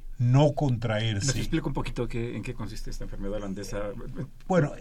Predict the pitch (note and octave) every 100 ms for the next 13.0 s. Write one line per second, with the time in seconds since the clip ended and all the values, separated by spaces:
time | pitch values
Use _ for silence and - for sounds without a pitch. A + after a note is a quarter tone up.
0 | C3+ - D3+ E3 G3 - E3 D3+ B2+ C#3+
1 | D#3 C#3 C3 C3 E3+ D#3 C3 B2+ - D#3
2 | F#3 F#3+ F3+ D#3+ F3+ - B2 A#2+ A2 D3
3 | C#3+ D3 C3 C3 A2 G#2 G2+ - - -
4 | - B2+ A2+ A#2+ B2 C3 C3 B2+ - -
5 | - - - - B2 A#2 - E3 F3 F3+
6 | D#3+ C#3 - D3+ D3 D3+ C#3+ - - -
7 | - - - - - A#2 A#2 D#3 F3+ F3
8 | D3 A2+ G#2+ G#2+ A2 G2 F#2 F#2 - -
9 | - - - - - - A2+ B2+ A#2+ G#2
10 | G2+ - A2+ G#2+ G2+ F#2 E2+ E2 E2 -
11 | - - - - - F#2+ G2 B2+ B2 B2
12 | G2+ G2+ - A2 - G#2 - E2+ -